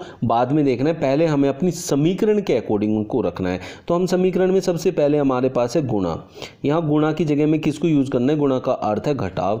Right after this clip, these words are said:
तो हम इसे घटाव लिखेंगे माइनस। फिर प्लस का अर्थ है, यहाँ प्लस का अर्थ है भाग,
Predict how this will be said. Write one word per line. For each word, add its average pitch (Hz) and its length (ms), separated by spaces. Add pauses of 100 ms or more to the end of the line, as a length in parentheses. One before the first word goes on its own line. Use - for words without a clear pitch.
तो 156 80
हम 131 180
इसे 135 160
घटाव 104 460
लिखेंगे 113 320
माइनस। 101 520 (520)
फिर 190 240
प्लस 190 280
का 185 140
अर्थ 120 380
है, 170 300
यहाँ 131 180
प्लस 135 340
का 139 100
अर्थ 113 340
है 120 100
भाग, 117 540